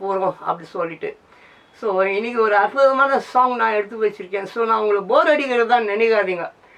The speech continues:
ஏன்னா, எப்போ பார்த்தாலும் இந்த கிழப்பையன் வந்து தாலியை அறுகிறான், எதையாவது, ஆ, பழைய கருத்து, அந்த கருத்து, இந்த கருத்துன்னு சொல்லிக்கினேன்.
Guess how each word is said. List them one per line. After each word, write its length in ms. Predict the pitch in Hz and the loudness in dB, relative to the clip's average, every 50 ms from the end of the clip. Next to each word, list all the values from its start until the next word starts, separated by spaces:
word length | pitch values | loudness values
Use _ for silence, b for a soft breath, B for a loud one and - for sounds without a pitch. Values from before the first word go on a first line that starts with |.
| B B B B - | B B B B -4
ஏன்னா, 320 | - 285 285 294 285 277 | -2 0 2 2 2 2
எப்போ 180 | 262 247 269 262 | 4 2 2 2
பார்த்தாலும் 400 | 269 269 269 269 277 277 269 269 | 2 2 2 2 2 2 2 2
இந்த 140 | 262 262 254 | 2 0 -2
கிழப்பையன் 680 | - 262 262 262 269 269 269 262 262 262 262 254 247 | 0 2 4 4 4 4 2 2 2 4 4 4 4
வந்து 280 | 254 247 247 254 247 240 | 4 4 2 0 0 2
தாலியை 380 | 254 240 247 247 247 247 247 | 2 4 4 4 4 4 4
அறுகிறான், 560 | 233 226 226 226 226 226 214 208 202 202 196 196 | 4 4 4 4 4 4 4 4 4 2 2 0
எதையாவது, 720 | 196 202 208 214 214 220 220 220 220 214 208 208 202 B B B B B - | 0 0 0 2 2 2 2 4 4 4 2 2 0 B B B B B -2
ஆ, 200 | 208 214 214 202 208 - | 0 0 0 -2 -4 -2
பழைய 300 | - 208 214 214 214 208 | -2 0 0 0 -2 -2
கருத்து, 380 | 208 208 208 208 - - 220 208 | -2 -2 -2 -2 -2 -2 0 2
அந்த 300 | 202 196 196 202 208 202 | 2 2 0 0 -4 -2
கருத்து, 400 | - 208 202 190 - - 208 196 | -2 -2 -2 -2 -2 -2 0 0
இந்த 200 | 196 196 202 202 | 2 2 0 0
கருத்துன்னு 420 | 196 - 190 185 180 - 190 190 185 - | 0 0 -2 -2 -2 -4 -6 -8 -6 -6
சொல்லிக்கினேன். 480 | 196 190 180 180 175 165 160 156 156 | -4 -2 -2 -2 -2 -4 -4 -6 -8